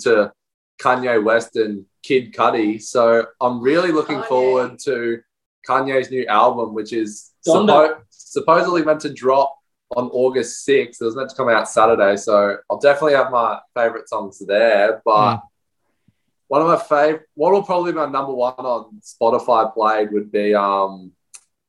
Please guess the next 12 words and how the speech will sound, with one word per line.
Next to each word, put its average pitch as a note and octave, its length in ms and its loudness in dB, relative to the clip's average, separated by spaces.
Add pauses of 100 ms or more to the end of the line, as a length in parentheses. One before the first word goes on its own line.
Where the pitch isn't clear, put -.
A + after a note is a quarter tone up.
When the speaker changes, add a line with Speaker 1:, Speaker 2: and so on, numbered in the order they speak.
(760)
Speaker 1:
uh, G#2+ 280 4
Lost B2 380 0
in C#3 60 -6
the A#2+ 100 -2
World A2 440 2
by A#2+ 120 0
Kanye A#2 440 -6
West, G#2 420 -4
which A2 240 -2
is A2 160 2
on, G2+ 640 2 (260)
um, G2 680 0